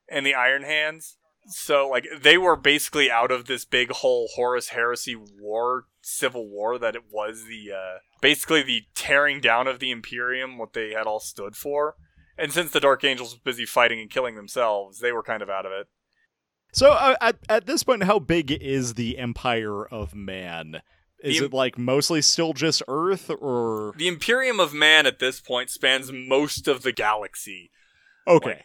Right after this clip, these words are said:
Speaker 1: they control everything. Space Marine legions number in the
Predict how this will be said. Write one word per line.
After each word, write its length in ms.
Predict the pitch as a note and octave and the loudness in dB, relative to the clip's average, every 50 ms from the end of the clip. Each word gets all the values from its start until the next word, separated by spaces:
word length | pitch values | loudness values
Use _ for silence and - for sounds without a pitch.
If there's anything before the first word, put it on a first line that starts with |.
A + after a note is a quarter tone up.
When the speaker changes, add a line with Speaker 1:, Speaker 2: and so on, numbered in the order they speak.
| _ - | _ 0
Speaker 1:
they 160 | B2 C3+ D#3 | 2 2 2
control 760 | - - F#3 E3 C#3+ - - D#3+ D3 C#3 C3 B2 A#2+ A#2 - _ _ _ _ - - | 2 -2 -8 -6 -8 -6 0 2 2 2 2 0 -4 -8 -16 _ _ _ _ 0 4
everything. 880 | C3+ C3+ C3+ A#2+ A#2+ A#2+ A#2 A#2 A2+ A2 - - A#2+ A2 G#2 G2+ G#2+ A2+ | 6 6 6 4 0 -6 -6 -6 -6 -6 -6 -6 -6 -6 -8 -8 -10 -10
Space 400 | - - D#3+ D#3+ F3+ E3+ - - | -4 0 2 2 2 0 -4 -2
Marine 280 | F3+ E3+ D#3+ D#3 C#3+ | -2 -2 -2 -2 -2
legions 480 | C#3+ D3 D#3 C3+ C3+ D3 C#3+ C3 B2 A#2+ | -4 -4 -4 -4 -6 -6 -6 -8 -6 -2
number 300 | C3 C3 C3 C3 C3+ C3 | -2 -2 0 0 -2 -2
in 80 | B2+ | -2
the 60 | B2 | -2